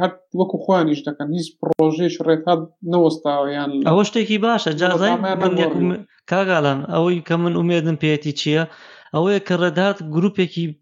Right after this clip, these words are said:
Speaker 2: بەهێز و بەتوانان ئەک-، ئەکرێ بەو سی-،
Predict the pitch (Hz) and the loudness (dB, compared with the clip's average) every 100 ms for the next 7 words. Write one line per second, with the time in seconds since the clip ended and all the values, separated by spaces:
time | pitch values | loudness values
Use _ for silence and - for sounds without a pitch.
0 | - 156 151 139 202 175 156 156 156 143 | -12 -2 0 2 2 0 0 0 2 0
1 | 139 143 160 - - _ _ - 165 - | 2 -2 -4 -14 -20 _ _ -4 -2 -2
2 | - 170 - 190 170 202 185 147 - 170 | -4 -6 0 0 4 2 2 -4 -4 -2
3 | 147 | -2